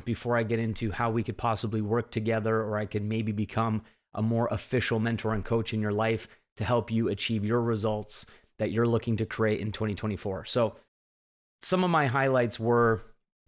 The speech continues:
being a dad. That's by far the top number one highlight for me. It's something that I wanted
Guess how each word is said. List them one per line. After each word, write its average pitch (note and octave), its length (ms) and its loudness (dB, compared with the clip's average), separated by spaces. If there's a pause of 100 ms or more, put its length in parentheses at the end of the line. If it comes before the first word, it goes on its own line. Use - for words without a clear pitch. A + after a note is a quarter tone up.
being D#3 280 4
a A#2+ 40 2
dad. G#2 360 -2 (140)
That's C#3 320 0 (100)
by C3+ 420 0
far C3 460 2
the A#2 120 2
top A#2 400 0
number A2+ 260 2
one G#2+ 200 0
highlight A2 440 -2
for - 140 -4
me. A2 240 -2
It's G#2 140 -6
something A#2+ 340 -2
that A2+ 120 0
I G#2 60 2
wanted G#2+ 520 0